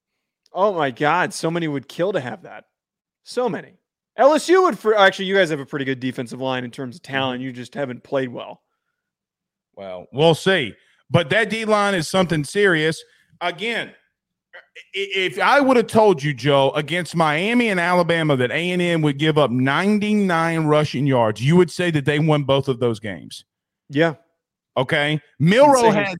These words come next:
Speaker 2: negative thirty-one rushing yards. And because of bad play calling offensively, because of bad decision making, and basically the entire Alabama offense,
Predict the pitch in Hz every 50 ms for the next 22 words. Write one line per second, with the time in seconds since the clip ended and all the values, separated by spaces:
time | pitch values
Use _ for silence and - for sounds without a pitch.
0 | - 160 165 175 165 165 165 170 175 196 233 226 277 277 277 269 254 - _ -
1 | 214 214 220 220 226 220 202 202 202 196 190 180 170 165 165 - - 147 131 123
2 | 113 98 85 67 67 - - - - _ _ _ _ _ _ _ _ _ _ _
3 | _ _ _ _ _ - 160 170 175 170 165 - - 185 170 147 165 151 117 -
4 | 135 135 170 202 214 - 170 220 226 233 - - 220 214 220 220 220 220 220 226
5 | 220 - 175 156 147 - 151 139 131 135 139 139 143 139 _ _ _ _ _ -
6 | 156 147 175 180 156 143 139 120 147 165 190 226 226 240 208 - 214 196 185 151
7 | 160 151 143 135 131 120 - 139 139 139 143 - _ _ _ _ _ _ - 170
8 | 185 185 185 185 185 185 180 - _ _ - 165 156 139 190 196 233 277 254 -
9 | 269 214 - 220 226 220 190 175 208 202 196 185 160 - - - 185 202 233 247
10 | 240 - - 190 202 220 220 214 208 208 208 202 190 185 180 - 160 135 101 -
11 | - -